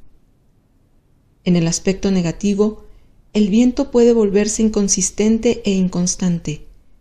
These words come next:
o ceder a la pereza y la superficialidad. Consejo tolteca. Decídete,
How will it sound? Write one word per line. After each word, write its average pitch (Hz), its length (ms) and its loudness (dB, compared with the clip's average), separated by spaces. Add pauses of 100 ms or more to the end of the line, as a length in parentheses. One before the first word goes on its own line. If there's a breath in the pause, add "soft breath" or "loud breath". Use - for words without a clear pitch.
(160)
o 190 120 0
ceder 190 360 -2
a 202 40 -2
la 202 160 -4
pereza 196 640 -2
y 208 80 0
la 185 120 0
superficialidad. 175 960 -4 (1600)
Consejo 180 540 0
tolteca. 170 640 -6 (1120)
Decídete, 180 840 -2